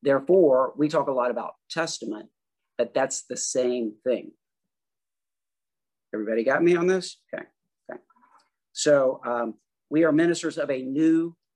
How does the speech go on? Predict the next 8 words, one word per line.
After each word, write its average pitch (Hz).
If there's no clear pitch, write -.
testament 180
or 120
new 156
covenant, 185
not 185
of 156
the 151
letter, 147